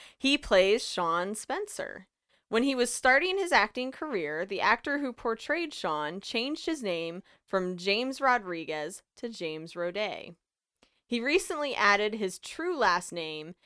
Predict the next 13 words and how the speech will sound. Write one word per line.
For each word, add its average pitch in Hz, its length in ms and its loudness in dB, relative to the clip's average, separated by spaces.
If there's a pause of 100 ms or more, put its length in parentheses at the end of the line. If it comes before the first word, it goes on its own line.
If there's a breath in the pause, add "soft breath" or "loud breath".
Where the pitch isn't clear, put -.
(160)
in 208 140 0
honor 240 420 6
of 233 120 -2
his 214 200 0
family 143 720 -6
and 190 140 -2
to 190 60 -2
speak - 380 -4
out 190 280 6
against 185 460 -2
typecasting 175 920 -2
based 160 360 -6
on 160 320 -8